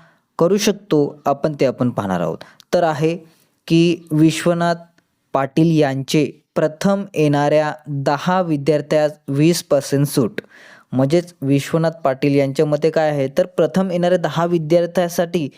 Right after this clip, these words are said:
वीस पर्सेंट सूट असणार आहेत की उन्हाळी प्र-, अ, प्रशिक्षण शिबिर.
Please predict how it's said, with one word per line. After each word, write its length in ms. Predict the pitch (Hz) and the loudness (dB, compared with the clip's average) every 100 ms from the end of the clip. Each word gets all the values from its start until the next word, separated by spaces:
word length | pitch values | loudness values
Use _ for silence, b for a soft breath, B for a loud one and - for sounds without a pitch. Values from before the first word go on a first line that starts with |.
| b b - | b b -6
वीस 380 | 139 180 214 - | 2 4 2 -2
पर्सेंट 640 | - 170 165 - 165 165 | -2 -2 -2 0 0 -2
सूट 320 | - 151 147 | -4 -2 0
असणार 320 | 139 131 120 | -2 0 -2
आहेत 240 | 110 107 101 - b b | -2 -4 -6 -10 b b
की 260 | - 151 156 156 | 2 4 4 2
उन्हाळी 340 | 147 151 151 | 0 2 0
प्र-, 520 | 156 - _ - - 139 | -4 -10 _ -6 -2 2
अ, 400 | 139 139 139 139 | 4 4 4 2
प्रशिक्षण 720 | - 165 180 185 165 - 160 | 0 -2 0 0 -2 -2 -2
शिबिर. 380 | 147 123 101 | -2 -2 0